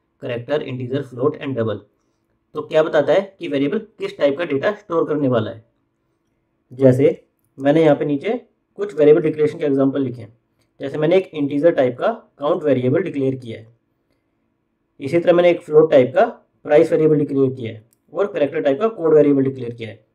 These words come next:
यहाँ पर काउंट, प्राइस और कोड क्या है, मेरे वेरिएबल्स के नाम है, और int, float और char क्या है, मेरे data type बता रहे हैं कि count का data type integer है, price का data type float है और code का data type char है।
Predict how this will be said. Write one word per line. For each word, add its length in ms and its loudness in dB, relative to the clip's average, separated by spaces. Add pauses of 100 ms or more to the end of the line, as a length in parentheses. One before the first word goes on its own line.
यहाँ 140 -2
पर 100 -4 (100)
काउंट, 320 0
प्राइस 260 0
और 100 -6
कोड 220 -8
क्या 120 -4
है, 140 -2
मेरे 320 -6 (400)
वेरिएबल्स 380 2
के 100 -2
नाम 300 2
है, 160 -8 (380)
और 220 -6
int, 180 -6
float 260 -2
और 160 -2
char 220 -4
क्या 180 -4
है, 160 -6 (360)
मेरे 240 2 (480)
data 300 4
type 180 4
बता 240 2
रहे 100 -4
हैं 240 -18
कि 100 -12
count 300 -4
का 60 -2
data 160 -4
type 240 -2 (120)
integer 400 -8
है, 100 -4 (260)
price 240 0
का 80 -10
data 200 -10
type 240 -6
float 240 -8
है 80 -4 (360)
और 100 -8
code 220 -6
का 80 -2
data 220 -6
type 280 -6 (400)
char 200 4
है। 140 -8